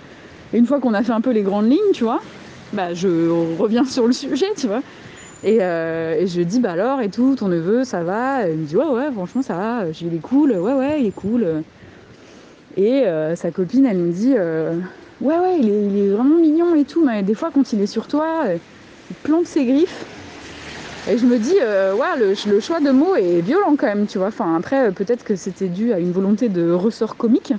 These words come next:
ou alors d'une vraie colère, <laughs> euh, parce que c'était désagréable, je sais pas, tu vois, mais je suis en mode, « Oui, il faut lui couper les ongles, hein, <laughs> il y a quelque chose à faire, tu vois. » Mais bon, bref.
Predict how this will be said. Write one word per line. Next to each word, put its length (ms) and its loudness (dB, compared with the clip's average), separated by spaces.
ou 120 2
alors 220 0
d'une 160 2
vraie 220 0
colère, 440 0
<laughs> 540 -14
euh, 140 0
parce 200 -2
que 220 4
c'était 460 0
désagréable, 480 0
je 80 4
sais 140 0
pas, 120 -4
tu 100 -14
vois, 120 -2
mais 140 -2
je 20 -14
suis 100 -6
en 40 -2
mode, « 120 -2
Oui, 80 0
il 40 -2
faut 100 -10
lui 100 -6
couper 200 -8
les 120 0
ongles, 200 2
hein, 160 0
<laughs> 60 -6
il 160 -2
y 40 -4
a 20 -8
quelque 180 -12
chose 120 -4
à 80 0
faire, 240 -4
tu 140 -4
vois. » 100 -4
Mais 120 2
bon, 140 2
bref. 320 -2